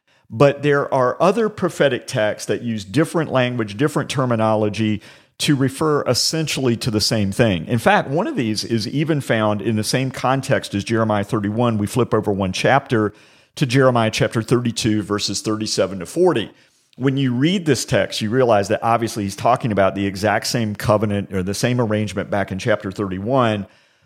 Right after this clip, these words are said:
but now he uses the terminology of an everlasting covenant because this will be something enduring, perpetual, and continual, uh, in his relationship with his people. So here's what, um, the Lord says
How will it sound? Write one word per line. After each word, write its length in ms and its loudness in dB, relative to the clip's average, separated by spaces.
but 180 0
now 300 2
he 180 -4
uses 460 -2
the 100 0
terminology 1000 -2
of 460 -4
an 280 -6
everlasting 1000 0
covenant 600 -2
because 400 0
this 240 -2
will 120 -2
be 140 -2
something 520 -4
enduring, 880 -2
perpetual, 840 -2
and 220 -6
continual, 920 -2
uh, 240 -2
in 140 2
his 200 0
relationship 600 -2
with 120 -6
his 120 -8
people. 460 -6
So 180 4
here's 440 0
what, 340 0
um, 380 0
the 80 0
Lord 280 -2
says 500 -2